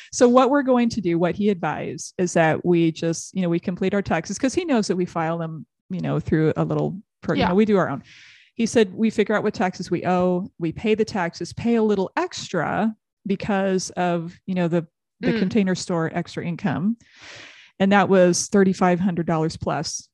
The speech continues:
Speaker 1: It was like thirty-five eighty or
Speaker 2: Yeah.
Speaker 1: something. Um, so we pay a little extra, so that way the I R S is happy. And then when we refile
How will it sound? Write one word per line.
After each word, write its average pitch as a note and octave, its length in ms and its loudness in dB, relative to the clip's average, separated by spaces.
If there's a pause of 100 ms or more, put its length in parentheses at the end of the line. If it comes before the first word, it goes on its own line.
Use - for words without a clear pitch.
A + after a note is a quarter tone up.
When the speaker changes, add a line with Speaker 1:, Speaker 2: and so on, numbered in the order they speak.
Speaker 1:
It - 20 -16
was F#3+ 100 -8
like F#3 160 -2
thirty-five E3 420 -2
eighty D3+ 320 -2
or D3+ 80 -2
Speaker 2:
Yeah. A#3+ 180 2
Speaker 1:
something. D#3 260 -6 (280)
Um, E3+ 580 -2
so - 160 4
we A3 100 8
pay A#3 200 4
a A#3 60 4
little C4+ 240 2
extra, F3 720 0
so - 180 -2
that F#3+ 200 0
way F#3+ 120 0
the F3+ 160 -4
I E3 140 -2
R G3 100 -2
S F#3+ 140 -6
is G3 100 -10
happy. D#3+ 560 -4 (500)
And F#3+ 220 -2
then G3 440 0
when F#3 540 -4
we F3+ 300 -2
refile E3+ 920 -4